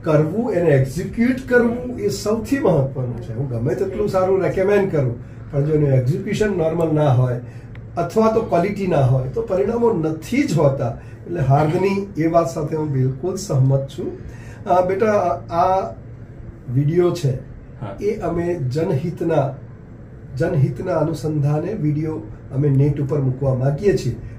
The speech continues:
Speaker 1: તો એ માટે તારી અનુમતિ છે?
Speaker 2: હા જી, definitely. અને કોઈને બી મારી કોઈ બી help જોઈતી હોય, ગમે ત્યારે મારો contact number share કર્યો છે અને વિનાયકભાઈનો બી હું contact number તમારો બી આપીશ. જેમને બી વાત કરવી હોય ને બધી વસ્તુ હું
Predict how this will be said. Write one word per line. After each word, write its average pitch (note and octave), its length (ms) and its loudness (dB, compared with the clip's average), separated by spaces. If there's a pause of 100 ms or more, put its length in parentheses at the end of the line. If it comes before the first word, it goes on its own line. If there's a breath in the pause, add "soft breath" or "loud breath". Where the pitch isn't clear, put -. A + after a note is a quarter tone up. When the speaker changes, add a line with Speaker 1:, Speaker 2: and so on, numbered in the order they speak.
(120)
Speaker 1:
તો D3 60 -2
એ C#3 40 2
માટે C#3 280 2
તારી C3+ 280 2
અનુમતિ D#3 400 -2
છે? - 380 -10
Speaker 2:
હા A#2+ 140 -6
જી, A2+ 120 -6
definitely. A#2 580 -2
અને A#2 160 -4
કોઈને B2 360 -2
બી C3 140 -4
મારી B2 340 -2
કોઈ B2 200 0
બી B2+ 180 0
help A#2+ 280 0
જોઈતી A#2+ 300 -2
હોય, A#2 100 -2
ગમે A2+ 240 -4
ત્યારે A#2 260 -4
મારો A#2 200 -4
contact A2+ 420 -8
number A2+ 260 -4
share A2 280 -6
કર્યો A#2+ 280 0
છે B2+ 220 -4 (400 loud breath)
અને A2 180 -6
વિનાયકભાઈનો A2+ 600 -4
બી A#2 120 -4
હું A2+ 140 -4
contact A2 360 -8
number A2+ 240 -6
તમારો A2+ 380 -6
બી A#2+ 140 0
આપીશ. A#2+ 420 -2
જેમને A2+ 300 -4
બી B2 100 -4
વાત G#2+ 320 -6
કરવી A2+ 200 -4
હોય A#2 80 -2
ને A#2+ 80 -6
બધી A2+ 300 -6
વસ્તુ A#2 460 -6 (400 loud breath)
હું A2+ 200 -6